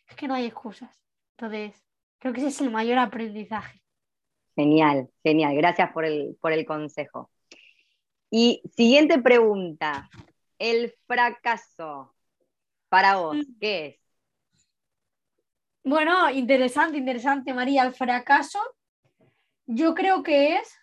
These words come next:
Speaker 1: tener, tener sueños en la mente y no materializarlos.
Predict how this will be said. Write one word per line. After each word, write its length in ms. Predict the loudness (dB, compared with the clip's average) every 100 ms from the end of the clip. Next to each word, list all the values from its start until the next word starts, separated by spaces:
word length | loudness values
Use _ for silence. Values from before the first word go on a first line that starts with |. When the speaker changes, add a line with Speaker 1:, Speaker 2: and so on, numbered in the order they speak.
| _ _ _
Speaker 1:
tener, 920 | -2 0 0 2 2 2 2 -2 -6 _ _
tener 960 | 0 2 2 0 0 0 2 2 0 -2
sueños 580 | -8 -6 -4 -4 -4 0
en 80 | 0
la 120 | 0
mente 520 | -2 -4 -4 -6 -8 -8
y 100 | -4
no 120 | 0
materializarlos. 1040 | 0 0 -2 -2 -6 -6 -6 -6 -14 -20